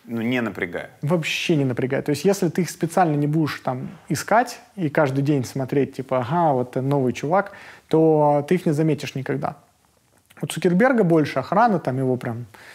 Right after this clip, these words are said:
Speaker 2: з-, загоняют в ми-, фургон, а за фургоном едет еще фургон, то есть там какой-то у него президентские амбиции по охране. А у Брина, у Пейджа, а, вот Тим Кук,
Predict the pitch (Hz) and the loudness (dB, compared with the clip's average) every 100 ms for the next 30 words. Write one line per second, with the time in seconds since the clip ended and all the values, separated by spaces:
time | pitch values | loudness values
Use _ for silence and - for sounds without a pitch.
0 | - - 127 123 120 120 120 120 120 123 | -14 -8 -4 -4 -4 -6 -6 -6 -6 -2
1 | 127 139 143 131 123 131 131 127 127 127 | 0 0 0 -2 -4 -4 -2 -2 -2 -4
2 | 131 143 - 143 135 226 220 185 - - | -8 -8 -6 -4 2 2 2 -2 -8 -20
3 | - - 135 131 131 127 - 135 139 127 | -18 -4 0 0 -2 -4 -2 -2 0 -2
4 | 123 120 117 120 - 202 - 160 147 139 | -4 -4 -4 -4 -2 0 0 0 2 0
5 | 127 123 - 143 127 127 123 127 - 135 | -2 -8 -4 -4 -4 -8 -8 -10 -10 -12
6 | 127 131 - _ - - - 123 127 127 | -12 -14 -18 _ -20 -18 -6 -4 -2 0
7 | 110 - - 127 127 - 143 - - 143 | -2 -4 -8 -6 -8 -10 -8 -8 -6 -6
8 | 139 139 143 139 143 147 214 226 190 165 | -4 -2 0 -2 -2 0 2 2 2 2
9 | 127 151 175 180 151 143 131 - - - | 0 2 2 2 2 2 0 -6 -20 -6
10 | 147 143 135 139 151 160 165 180 165 214 | 0 2 2 2 2 0 0 0 0 2
11 | 190 - 269 | 2 2 0